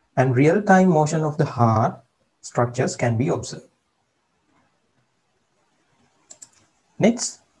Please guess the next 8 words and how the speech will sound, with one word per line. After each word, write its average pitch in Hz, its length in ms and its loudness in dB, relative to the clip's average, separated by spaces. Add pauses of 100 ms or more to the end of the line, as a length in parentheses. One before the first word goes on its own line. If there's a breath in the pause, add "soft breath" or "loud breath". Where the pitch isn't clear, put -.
the 147 80 -4
three 175 240 -4
D 180 260 -2 (400)
echo. - 300 -6 (1400)
It - 140 0
captures 247 460 -2
three-dimensional 170 840 4
views 120 440 2